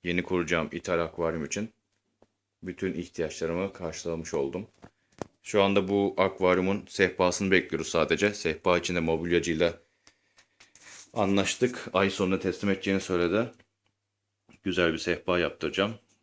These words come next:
Diğer gördüğünüz gibi bütün malzemeleri A'dan Z'ye hazır zaten. Pipo filtremiz önceden vardı. Isıtıcım zaten benim elimde var. Bakalım. Sehpa geldikten sonra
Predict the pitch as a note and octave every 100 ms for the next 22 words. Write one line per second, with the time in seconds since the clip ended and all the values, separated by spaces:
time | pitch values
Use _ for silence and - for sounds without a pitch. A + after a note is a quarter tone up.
0 | F2 F2+ E2+ D#2+ - _ F#2+ F2 E2 D#2
1 | D#2+ D#2+ G2 F2+ E2 D2+ D2+ D#2+ D#2+ E2
2 | E2+ D#2+ D#2 E2 F2 E2 E2+ D2+ D2 -
3 | G2 - _ - - E2+ E2+ D#2+ E2 D#2
4 | D#2 D#2+ D#2+ E2 C#2+ D#2+ F2 - _ -
5 | - - F#2 F2 E2 E2+ E2+ E2 D#2+ E2
6 | E2 E2+ D#2 D#2 E2+ - _ _ _ _
7 | _ _ _ _ - - _ _ _ _
8 | _ _ _ _ _ _ _ - D2 -
9 | C#2+ - _ _ _ _ - F2+ D#2 F2+
10 | E2+ F2 F2 D#2 - D#2+ - D#2+ F#2+ G#2+